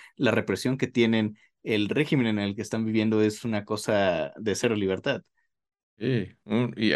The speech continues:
Speaker 2: y ahí, por ejemplo, ahora ya después iremos a las actuaciones, que qué actuaciones, ¿no? La de todos, por ahí, por ejemplo, Diana Bracho, ¿no? Eh,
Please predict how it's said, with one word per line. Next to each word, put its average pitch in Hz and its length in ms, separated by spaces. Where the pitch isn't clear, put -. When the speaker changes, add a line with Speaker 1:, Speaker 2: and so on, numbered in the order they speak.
Speaker 2:
y 110 120
ahí, 113 200
por 160 140
ejemplo, 120 480
ahora 113 160
ya 107 140
después 110 340
iremos 113 280
a - 20
las 107 140
actuaciones, 107 580
que - 120
qué 110 100
actuaciones, 117 680
¿no? 104 180
La 110 100
de 90 100
todos, 113 300
por 101 100
ahí, 95 60
por 101 160
ejemplo, 98 420
Diana 104 260
Bracho, 117 480
¿no? 120 360
Eh, 98 360